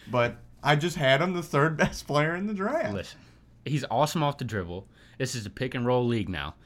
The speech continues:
Speaker 2: He's the best pick and roll player in the draft.
Speaker 1: Yeah, he's
Speaker 2: It's
Speaker 1: great.
Speaker 2: not close.
Speaker 1: Offensively, he's amazing.
Speaker 2: His vision, amazing. His
Speaker 1: He's
Speaker 2: shot
Speaker 1: got a good
Speaker 2: making,
Speaker 1: shot.
Speaker 2: his shot making ability is there. He didn't shoot a great percentage, but he will. Just
Speaker 1: Uh, how do
Speaker 2: 'cause
Speaker 1: you know?
Speaker 2: he's gonna have way, he's gonna have way more space in the league, and it,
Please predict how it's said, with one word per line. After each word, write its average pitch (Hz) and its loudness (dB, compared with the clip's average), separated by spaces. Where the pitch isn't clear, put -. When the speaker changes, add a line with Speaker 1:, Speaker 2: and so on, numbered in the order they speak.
Speaker 2:
He's 120 -4
the 104 -8
best 117 -2
pick 127 -2
and 123 -2
roll 117 0
player 107 -2
in 101 0
the 101 -2
draft. 85 -4
Speaker 1:
Yeah, 123 -2
he's 107 -6
Speaker 2:
It's 107 -2
Speaker 1:
great. 120 0
Speaker 2:
not 107 0
close. 156 4
Speaker 1:
Offensively, 170 -4
he's 113 -6
amazing. 113 -6
Speaker 2:
His 120 -2
vision, 120 -2
amazing. 98 0
His 123 -4
Speaker 1:
He's 123 -4
Speaker 2:
shot 143 4
Speaker 1:
got - 6
a 156 4
good 160 2
Speaker 2:
making, 151 2
Speaker 1:
shot. 107 0
Speaker 2:
his 113 -4
shot 143 4
making 143 0
ability 117 0
is 95 -2
there. 98 0
He 113 -10
didn't 113 -2
shoot 110 -4
a 98 -4
great 101 -2
percentage, 92 -8
but 95 -4
he 90 -4
will. 85 -4
Just 117 -4
Speaker 1:
Uh, - -4
how 120 2
do 123 4
Speaker 2:
'cause 131 2
Speaker 1:
you 139 0
know? 107 2
Speaker 2:
he's 113 -2
gonna 110 0
have 101 -2
way, 101 0
he's 123 -6
gonna 135 -2
have 120 -2
way 120 0
more 104 -4
space - -6
in 76 -10
the 71 -10
league, 64 -14
and 110 -2
it, 123 -2